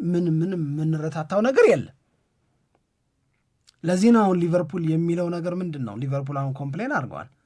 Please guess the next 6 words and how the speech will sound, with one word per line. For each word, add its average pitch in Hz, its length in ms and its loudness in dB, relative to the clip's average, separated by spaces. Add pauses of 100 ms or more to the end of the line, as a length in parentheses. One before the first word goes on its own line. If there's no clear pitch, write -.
(140)
ለፒጂ 135 380 -6
መሆን። 85 220 -6 (840)
ምንድን 170 460 2
ነው 135 140 -2
ይሄ? 135 160 -2
እኮ 143 160 -12